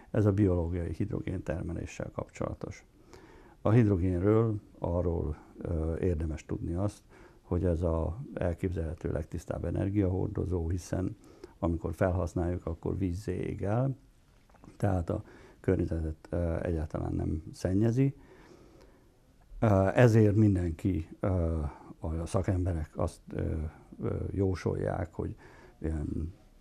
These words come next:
tíz-tizenöt-húsz éven belül a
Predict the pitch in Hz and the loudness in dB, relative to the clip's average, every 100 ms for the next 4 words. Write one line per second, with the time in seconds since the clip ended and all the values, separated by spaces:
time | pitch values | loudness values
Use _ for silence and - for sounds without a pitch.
0 | - - 90 82 101 95 90 85 110 110 | -8 0 0 0 -4 -2 -2 -4 -2 -2
1 | - 87 85 82 82 92 82 85 117 - | -2 -4 -4 -2 0 0 0 -2 -4 -6
2 | - - - - - - 80 78 78 | -16 -20 -20 -20 -8 -4 -2 -2 -4